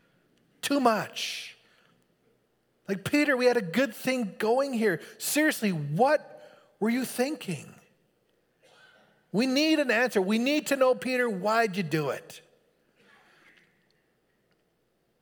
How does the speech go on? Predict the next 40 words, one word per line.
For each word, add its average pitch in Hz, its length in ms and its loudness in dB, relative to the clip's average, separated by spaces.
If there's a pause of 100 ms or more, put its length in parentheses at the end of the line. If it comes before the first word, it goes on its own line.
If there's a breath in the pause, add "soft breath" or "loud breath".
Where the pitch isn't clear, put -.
(720)
But 160 160 0
Peter's 254 380 -2
response 180 500 0
to 165 80 -4
all 185 260 2
of 180 100 0
those 151 180 0
questions 120 540 -6
that 113 100 -8
people 120 280 -8
were 117 140 -2
asking 113 400 -6
is 101 100 -8
one 123 280 -4
we 127 120 -4
need 117 220 -6
to 110 80 -10
hear. 90 420 -14 (1080 soft breath)
And 185 80 4
it's 185 120 2
an 208 100 2
answer 226 280 4
that 185 140 2
really 190 180 4
cuts - 420 0
to 180 100 0
the 156 140 0
heart 147 200 2
of 135 80 -2
the 131 60 -2
matter. 123 280 0
It's 160 140 -4
a, 175 120 -2
it, 180 260 -2
it 170 100 -10
cuts 247 340 0
to 202 120 0
the 170 80 0
very 165 280 2
purpose - 840 -4